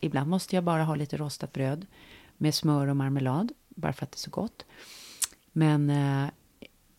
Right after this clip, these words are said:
så att jag har inga åsikter om vad andra människor gör egentligen. Och jag, jag vill inte vara en sån här heller liksom hälsoprofet som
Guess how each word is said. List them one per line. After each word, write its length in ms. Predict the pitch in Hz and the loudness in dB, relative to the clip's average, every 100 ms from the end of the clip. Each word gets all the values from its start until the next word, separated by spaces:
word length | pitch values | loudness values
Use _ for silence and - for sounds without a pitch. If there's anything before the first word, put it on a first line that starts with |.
| _ | _
så 200 | - - | -4 0
att 180 | 185 - - - 190 - | 0 0 -8 -6 -6 0
jag 260 | 180 277 | 4 6
har 140 | 262 208 | 6 4
inga 180 | 202 - | 2 2
åsikter 500 | 294 - - - 302 | 0 0 -6 -6 -2
om 60 | 175 | 0
vad 80 | |
andra 220 | 151 143 139 | 0 -2 -2
människor 320 | 131 - 151 | -4 -4 -6
gör 220 | 214 233 | -4 -4
egentligen. 360 | - 139 165 175 | -6 -6 -2 2
Och 60 | |
jag, 240 | 180 202 - - - - - - - _ - | 4 2 0 -8 -20 -20 -20 -20 -20 _ 2
jag 140 | 185 | 4
vill 80 | 220 | 6
inte 180 | 262 180 | 6 4
vara 240 | 170 233 | 2 4
en 100 | 254 | 4
sån 200 | 233 220 | 2 2
här 120 | 170 147 | 2 2
heller 340 | 143 135 135 | 2 2 0
liksom 280 | 147 - 147 | -2 -2 -2
hälsoprofet 840 | 160 147 - 139 143 135 139 127 | 0 -2 -2 -2 -2 0 -2 -2
som 380 | - 135 123 | -2 2 2